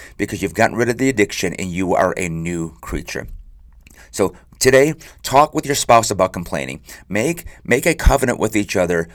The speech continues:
to walk in gratitude. Talk to each other about the things that maybe you're complaining about the most and see if you can find some of the,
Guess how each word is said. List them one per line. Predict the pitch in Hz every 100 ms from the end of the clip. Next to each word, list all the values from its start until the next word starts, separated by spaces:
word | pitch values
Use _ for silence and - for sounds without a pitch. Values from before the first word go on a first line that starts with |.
| -
to | - 95
walk | 90 90 95 123 131
in | - 107 107
gratitude. | 92 92 87 85 - 69 - - -
Talk | - 131 156
to | -
each | 110 104
other | 92
about | 95 98 101
the |
things | 90 117 113 117
that | 98
maybe | 98 120 110
you're | 98
complaining | 104 90 107 104
about | 98 98
the | -
most | 90 95 104 -
and | 92
see | - 123
if | 127 107
you | 110
can | 104
find | - 110 113 110
some | 107 - 101
of | 107
the, | 98 90